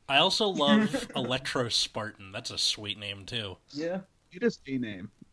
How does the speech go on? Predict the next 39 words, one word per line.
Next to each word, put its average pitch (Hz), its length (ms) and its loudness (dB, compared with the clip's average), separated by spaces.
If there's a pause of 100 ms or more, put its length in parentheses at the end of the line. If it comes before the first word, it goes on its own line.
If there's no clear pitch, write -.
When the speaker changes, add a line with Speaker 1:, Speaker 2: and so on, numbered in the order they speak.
Speaker 2:
Uh, 123 60 -4
Speaker 1:
Yeah. 123 80 -2
Speaker 2:
that 135 100 -4
guy 185 200 4
is, 160 300 2
uh, 131 240 0
that 127 160 -6
guy 156 220 2
is 131 240 -2
something. 117 320 -6 (640)
So 233 160 6
anyway, 220 240 4
the 151 100 2
grade 220 260 2
one 180 220 0
is 143 200 -4
the, 139 220 0
uh, 123 200 -6
when 147 340 0
placed 165 300 0
on 147 140 0
van, 139 280 0
you 135 100 0
soul 139 180 -4
charge 123 200 -6
one, 139 380 2 (320)
and 131 140 -2
then 127 180 -2
on 127 200 -2
rear 294 240 6
guard, 151 400 2
it 151 40 -2
has 143 140 -4
a - 20 -14
continuous 156 480 -6
that 131 160 -4
during 151 260 2
your 185 240 4
turn, 147 340 -4